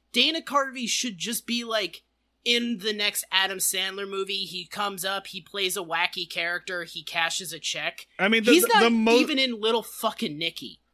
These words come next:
Speaker 2: the
Speaker 1: Like
Speaker 2: most that Sandler has given him since then is, like, a small part in Hotel Transylvania. A
Speaker 1: Yeah.
Speaker 2: voice part, so they don't have to be in the same room.
Speaker 1: But Adam Sandler basically runs a nonprofit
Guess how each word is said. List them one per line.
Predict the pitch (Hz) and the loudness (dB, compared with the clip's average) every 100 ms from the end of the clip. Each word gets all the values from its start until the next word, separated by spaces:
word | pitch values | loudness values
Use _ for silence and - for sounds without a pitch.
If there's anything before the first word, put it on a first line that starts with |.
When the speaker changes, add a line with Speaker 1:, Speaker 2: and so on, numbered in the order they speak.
| - | -2
Speaker 2:
the | 190 | 0
Speaker 1:
Like | 190 202 220 | 0 4 4
Speaker 2:
most | 226 131 | 4 -2
that | 185 175 | -2 -2
Sandler | - 180 175 160 | -2 -2 -2 -2
has | 147 | -2
given | 123 147 143 | -2 -2 -2
him | 135 123 | -4 -4
since | - 123 - | -6 -8 -6
then | 120 110 | -4 -4
is, | 110 | -6
like, | 117 113 - | -6 -6 -6
a | 117 | -8
small | - 131 127 127 | -6 -6 -2 -2
part | 120 123 117 104 - _ _ _ - | -2 -2 -2 -2 -10 _ _ _ -2
in | 127 117 110 - _ _ - | -2 -2 -4 -8 _ _ -8
Hotel | 127 135 117 | -2 0 -2
Transylvania. | 107 113 101 98 98 90 69 - _ _ _ - | -2 -6 -6 -6 -6 -8 -14 -20 _ _ _ 0
A | 156 | 4
Speaker 1:
Yeah. | 254 180 | 6 6
Speaker 2:
voice | 226 214 | 4 2
part, | - 123 101 | 0 0 0
so | 143 | 0
they | 135 | 0
don't | 147 175 | 2 0
have | 170 | -2
to | 147 | -4
be | 151 | -6
in | 139 | -6
the | |
same | 123 147 131 117 | -8 -8 -6 -6
room. | 131 104 73 _ _ | -6 -8 -14 _ _
Speaker 1:
But | 262 302 - | -16 0 4
Adam | 285 403 | 4 4
Sandler | 359 320 311 240 | 0 -2 -4 -2
basically | 214 240 262 247 220 | 0 0 -2 -4 -4
runs | 220 220 | -2 -2
a | 196 | -6
nonprofit | 160 175 196 196 - 156 175 202 220 | -6 -4 -2 -4 -6 -2 0 -2 -8